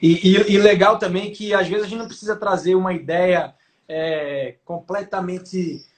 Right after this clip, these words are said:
assim, uma ideia extraordinária, que, extraordinária, que vem do além, que é,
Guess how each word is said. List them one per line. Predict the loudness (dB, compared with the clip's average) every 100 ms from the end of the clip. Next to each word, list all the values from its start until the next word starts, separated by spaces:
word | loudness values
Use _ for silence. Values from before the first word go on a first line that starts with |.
| _
assim, | -10 -6
uma | -4 -2
ideia | 0 -2
extraordinária, | -2 -2 -2 -4 -4 -2 0 0 -2 -2 -2 -4
que, | -10 -8 -6 -8 -10 -18 -4
extraordinária, | 0 0 -2 -6 -4 -4 -4 -6 -6
que | -8 -12
vem | -6
do | -4
além, | -4 -6 -8 -10
que | -6
é, | -6